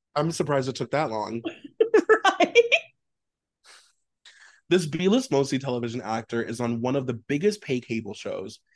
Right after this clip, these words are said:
Speaker 1: It was not always the case. Back in the day, before getting famous, he made what he thought was a destroyed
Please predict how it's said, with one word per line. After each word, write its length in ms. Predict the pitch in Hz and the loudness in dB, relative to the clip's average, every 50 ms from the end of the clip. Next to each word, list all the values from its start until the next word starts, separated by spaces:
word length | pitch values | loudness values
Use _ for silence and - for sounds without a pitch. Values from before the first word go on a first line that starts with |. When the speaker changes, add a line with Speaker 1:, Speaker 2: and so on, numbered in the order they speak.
| _ _ _ _ _ | _ _ _ _ _
Speaker 1:
It 60 | - 147 | 0 0
was 160 | 165 160 147 | 0 2 4
not 180 | 190 202 202 | 2 2 2
always 400 | - - 190 208 196 143 123 113 | 4 4 4 4 4 2 0 -2
the 100 | 113 110 | -4 -8
case. 420 | - - 90 73 76 - - - - - _ _ _ _ _ _ _ _ | -10 -8 -10 -10 -10 -10 -12 -14 -16 -16 _ _ _ _ _ _ _ _
Back 200 | 131 127 127 - | -2 -2 0 0
in 60 | 143 | -2
the 60 | 139 | 0
day, 260 | 135 135 175 185 170 156 | 0 2 2 2 2 2
before 280 | 143 139 - 139 127 | 0 -2 -2 -2 -2
getting 260 | 117 117 117 117 117 | -2 -4 -6 -6 -6
famous, 460 | 117 - 180 180 170 135 123 123 120 - | -6 -2 0 0 0 0 -2 -4 -6 -6
he 140 | - 147 | -10 -8
made 260 | 135 135 139 143 143 127 | -4 -2 -2 -2 -2 -4
what 120 | 123 117 | -6 -8
he 260 | - - - 240 233 - | -8 -6 -6 -6 -4 -2
thought 300 | - 123 120 117 - - | -2 -2 0 -2 -2 -4
was 180 | 123 123 113 120 | -6 -6 -6 -6
a 40 | |
destroyed 520 | 117 117 117 - - - - 123 120 117 | -8 -8 -12 -12 -10 -8 -4 -4 -4 -4